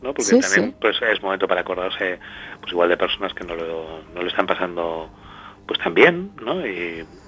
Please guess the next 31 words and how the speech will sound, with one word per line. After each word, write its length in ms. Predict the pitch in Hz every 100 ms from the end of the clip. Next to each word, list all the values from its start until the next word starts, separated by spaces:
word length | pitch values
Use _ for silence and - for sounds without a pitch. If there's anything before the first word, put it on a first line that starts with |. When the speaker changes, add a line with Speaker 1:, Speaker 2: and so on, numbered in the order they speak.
| -
Speaker 1:
y 680 | 113 98 87 85 87 87 87
demostrarles 480 | 90 92 95 104 95
un 60 | 98
poquito 220 | 98 98
de 60 |
aliento, 480 | 95 117 123 107 110
¿no? 280 | 131 110 131
En, 200 | 98 87 85 - - - -
en 80 | 98
estas 280 | 92 - -
fechas 380 | 123 - 107 -
también. 320 | 92 107 131 - - - - - - -
Speaker 2:
Es 120 | 202
decir, 400 | 190 151 135 - - -
una 580 | 175 180 180 180 185 180
est-, 280 | 175 - -
una 400 | 160 156 165 165 -
estrategia 540 | 160 143 143 190 240
o 20 | 233
sugerencia 640 | 202 196 196 220 214 208
podría 320 | 196 190 190
ser 300 | 190 240 240
que 200 | - 165
pruébalo, 680 | - 294 254 165 202 285 392 - _ _ _ _ - -
a 80 |
ver 340 | 147 156 151 147 - _ -
qué 60 |
efecto 340 | 175 170 - 156
te 100 | 143
produce, 640 | - 139 139 143 - 320 - - - - _
¿no? 140 | -